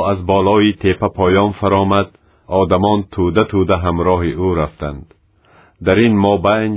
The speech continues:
як марди махаве назди Исо омаду, ба ӯ таъзим карда гуфт: «Худовандо,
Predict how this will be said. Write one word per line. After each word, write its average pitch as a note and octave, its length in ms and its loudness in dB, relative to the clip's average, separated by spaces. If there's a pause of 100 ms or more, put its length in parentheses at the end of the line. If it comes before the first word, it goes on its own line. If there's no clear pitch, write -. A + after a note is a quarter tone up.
як G#2 220 0
марди G2 440 -2
махаве G2+ 560 2
назди F#2+ 380 -2 (120)
Исо G2+ 260 -4 (160)
омаду, G2 360 0 (560)
ба F#2+ 100 0 (140)
ӯ - 20 4 (120)
таъзим G2 480 0
карда F#2+ 380 -2
гуфт: F2+ 400 -4 (680)
«Худовандо, G#2 760 2